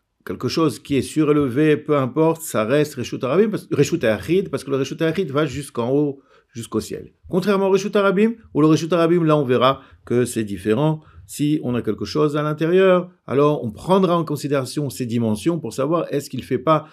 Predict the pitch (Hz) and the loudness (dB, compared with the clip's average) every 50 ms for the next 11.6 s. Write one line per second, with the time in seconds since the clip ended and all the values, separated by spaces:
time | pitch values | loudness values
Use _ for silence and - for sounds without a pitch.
0 | - _ _ - 101 110 113 107 131 151 147 160 175 180 175 165 - 110 135 139 | -20 _ _ -4 -2 -2 2 4 6 6 6 6 4 4 2 0 -2 -2 0 0
1 | 131 131 123 110 90 78 73 76 - - _ _ _ _ _ _ - - - _ | 2 2 2 0 -2 -4 -6 -10 -18 -20 _ _ _ _ _ _ -20 -20 -20 _
2 | _ _ _ - 185 202 - 196 180 160 160 160 156 170 180 175 151 156 165 165 | _ _ _ 2 2 2 2 0 -2 0 2 4 4 4 4 2 2 0 0 0
3 | 180 180 180 160 139 123 117 - 131 147 170 160 - - - - _ _ _ _ | 0 0 2 4 4 2 2 2 2 2 2 2 0 -10 -18 -20 _ _ _ _
4 | _ _ _ _ _ _ _ - - 98 92 90 85 - 139 147 156 165 156 - | _ _ _ _ _ _ _ -8 -6 -4 -4 -4 -6 0 2 4 4 4 2 0
5 | - _ _ _ _ - - 98 110 131 135 139 - - - 87 104 120 131 120 | -6 _ _ _ _ -18 -10 -4 0 2 2 2 0 -2 -10 -10 -8 -8 -8 -8
6 | - - - 104 104 113 - - - - 104 101 107 120 139 147 147 143 139 - | -10 -6 -2 0 2 2 0 -2 -6 -6 -4 0 6 8 10 10 10 8 4 0
7 | - _ _ _ _ _ - 147 143 - - 117 113 117 127 131 131 139 139 - | -16 _ _ _ _ _ -4 -4 -4 -2 -2 -2 0 0 2 2 0 0 -2 -2
8 | 120 113 110 113 107 - - - 202 190 - - - 92 - 123 127 127 113 110 | -2 -2 -2 -2 -2 -4 -6 -4 -4 -4 -4 -6 -10 -8 -4 -2 -2 -2 0 0
9 | 117 117 117 117 120 156 160 165 165 160 156 156 - 110 117 135 139 147 147 147 | -2 -2 -4 0 2 4 4 4 2 0 -4 -4 -4 -2 0 2 2 2 2 0
10 | - - 113 113 127 135 110 95 87 - - 120 123 117 - 92 95 101 120 135 | 0 -2 -4 -2 -2 -2 -2 -6 -12 -6 -2 -2 -2 -2 -4 -10 -10 -8 -8 -8
11 | 131 - - - 95 90 - 90 76 - - | -8 -10 -6 -6 -6 -6 -4 -8 -8 -8 -10